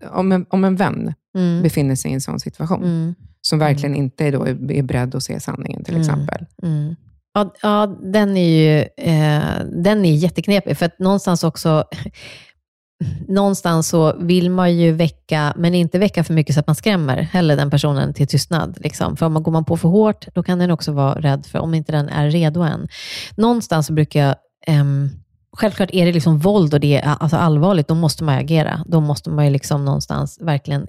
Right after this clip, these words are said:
Speaker 2: kliva in och, jag skulle säga, vara flera personer som den här personen någonstans känner sig trygg med. Eller så det kan vara vänner, det kan vara familjemedlemmar. Och så samlas man och så bara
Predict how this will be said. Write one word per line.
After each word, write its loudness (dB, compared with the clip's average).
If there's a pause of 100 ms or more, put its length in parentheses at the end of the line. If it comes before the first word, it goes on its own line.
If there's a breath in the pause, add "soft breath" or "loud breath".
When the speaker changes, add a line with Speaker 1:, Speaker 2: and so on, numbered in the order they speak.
Speaker 2:
kliva 0
in 0
och, -4 (400 loud breath)
jag -2
skulle 0
säga, 2
vara 4
flera 0
personer 0 (680 soft breath)
som 0
den 2
här 4
personen 0
någonstans 0
känner 0
sig -2
trygg 0
med. -4
Eller 2
så -4
det -4
kan -2
vara 2
vänner, 2
det 2
kan -2
vara 2
familjemedlemmar. 0
Och 0
så 0
samlas -2
man -2
och -2
så -8
bara -4